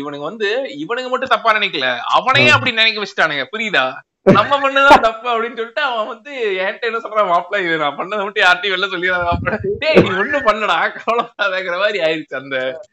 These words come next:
Speaker 1: சுச்சுவேஷன்.
Speaker 2: ஆமா.
Speaker 1: இந்த மாதிரி ரெஸ்ட்ரிக்ஷன்ஸோட எல்லாம் வாழ வேண்டியதா இருந்துச்சு. கிட்டத்தட்ட பெண்கள் வாசை இல்லாம வாழணும்பானுங்க. டேய், இதெல்லாம் ரொம்ப கிரிஞ்சான விஷயங்கள்ரா. நான் வைஃபை போட்டேன் சரியா என் வீட்டுக்கு.
Speaker 2: ம்.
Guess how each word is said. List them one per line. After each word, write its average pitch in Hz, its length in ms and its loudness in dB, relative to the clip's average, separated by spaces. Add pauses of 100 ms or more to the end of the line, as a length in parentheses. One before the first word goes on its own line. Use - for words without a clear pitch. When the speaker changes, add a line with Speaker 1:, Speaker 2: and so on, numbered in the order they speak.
(420)
Speaker 1:
சுச்சுவேஷன். 160 400 -2
Speaker 2:
ஆமா. 117 100 -4
Speaker 1:
இந்த 113 220 2
மாதிரி 196 560 0
ரெஸ்ட்ரிக்ஷன்ஸோட 160 720 -6
எல்லாம் 160 180 -2
வாழ 135 260 0
வேண்டியதா 131 380 -8
இருந்துச்சு. - 240 -18 (100)
கிட்டத்தட்ட 156 380 -8
பெண்கள் 190 340 -4
வாசை 165 320 0
இல்லாம 156 400 2
வாழணும்பானுங்க. 131 680 -8 (340)
டேய், 151 380 0
இதெல்லாம் 165 300 2
ரொம்ப 220 420 -4
கிரிஞ்சான 208 400 -2
விஷயங்கள்ரா. 165 640 0 (100)
நான் 160 220 2
வைஃபை 220 340 0
போட்டேன் 160 260 2
சரியா 143 360 4
என் 139 60 2
வீட்டுக்கு. 151 720 -4
Speaker 2:
ம். 143 260 -4